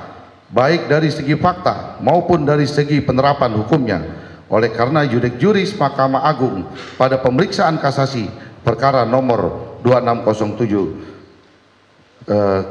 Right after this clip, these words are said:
K garis miring Pitsus, Sus dua ribu enam belas tertanggal satu Agustus dua ribu tujuh belas, telah salah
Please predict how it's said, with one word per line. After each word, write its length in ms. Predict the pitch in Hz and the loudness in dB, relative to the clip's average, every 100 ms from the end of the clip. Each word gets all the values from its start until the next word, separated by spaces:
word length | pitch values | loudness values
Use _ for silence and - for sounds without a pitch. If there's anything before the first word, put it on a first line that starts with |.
| - | -4
K 80 | 123 113 107 - - - - - | -2 -2 -4 -10 -16 -20 -20 -6
garis 240 | 113 98 - | -4 -4 -6
miring 240 | 117 95 | -6 -4
Pitsus, 480 | 101 - 208 247 - - - - | -6 -2 -2 -2 -6 -14 -18 -10
Sus 160 | 123 | -6
dua 160 | 120 113 | 0 0
ribu 160 | 110 | 0
enam 160 | 107 107 | 0 -2
belas 160 | 107 120 | -2 -2
tertanggal 400 | 107 135 156 120 | -2 0 0 0
satu 240 | 120 110 | 0 -2
Agustus 320 | 113 - 107 | -2 -4 -4
dua 160 | 110 104 | -2 0
ribu 160 | 101 | -2
tujuh 240 | 104 92 98 | -4 -4 0
belas, 240 | 143 247 - - - - - - 180 | 0 -2 -8 -14 -18 -20 -20 -6 0
telah 160 | 190 | 0
salah 640 | 156 214 185 110 - - | 0 0 0 -2 -8 -14